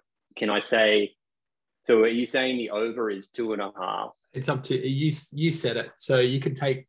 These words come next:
Speaker 2: you can take two and a half over if you want, and I'll take the, I'll take the two under.
Speaker 1: Yeah, I think I'm gonna take the two and a half over.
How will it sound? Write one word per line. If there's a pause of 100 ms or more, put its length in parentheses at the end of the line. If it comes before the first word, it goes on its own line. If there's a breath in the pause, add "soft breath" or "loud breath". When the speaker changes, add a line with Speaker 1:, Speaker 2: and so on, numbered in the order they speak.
Speaker 2:
you
can
take
two
and
a
half
over
if
you
want,
and
I'll
take
the, (460)
I'll
take
the
two (480 soft breath)
under. (2500)
Speaker 1:
Yeah,
I
think
I'm
gonna
take
the
two
and
a
half
over.